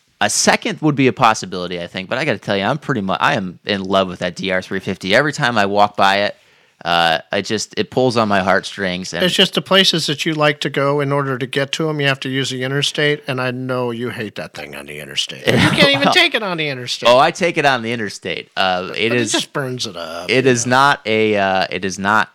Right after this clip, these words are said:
Speaker 1: designed for the interstate by any stretch of the imagination. Um, but maybe, you know, maybe a second bike. Do you have any suggestions for me? What do you think? Or what would, let's ask you this. What would your prediction be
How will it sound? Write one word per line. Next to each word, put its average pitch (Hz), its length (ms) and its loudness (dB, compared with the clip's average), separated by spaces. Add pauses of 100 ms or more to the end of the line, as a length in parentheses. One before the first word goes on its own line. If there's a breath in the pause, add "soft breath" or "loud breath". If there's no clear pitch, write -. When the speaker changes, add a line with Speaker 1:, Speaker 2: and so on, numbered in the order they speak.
Speaker 1:
designed 92 540 0
for 92 140 -10
the 87 100 -4
interstate 87 460 -4
by 85 120 0
any 98 140 -2
stretch - 340 -6
of 76 80 -16
the 82 60 -10
imagination. 82 840 -6 (340 soft breath)
Um, 82 380 -2 (180)
but 131 140 4
maybe, 190 500 0
you 165 140 -6
know, 127 200 0 (120)
maybe 214 200 0
a 254 60 -2
second 147 400 0
bike. 104 220 4
Do 139 80 -2
you 143 60 2
have 165 120 0
any 160 100 -4
suggestions 113 560 -4
for - 140 -10
me? 73 160 -6
What 90 140 -6
do 117 80 -4
you 113 40 -4
think? 110 360 -4 (140)
Or 139 180 4
what 190 180 6
would, 156 160 -4
let's 156 160 0
ask 220 220 0
you 131 40 -2
this. 101 420 -2
What 117 120 2
would 160 140 -2
your 131 80 0
prediction 98 800 0
be 80 340 -4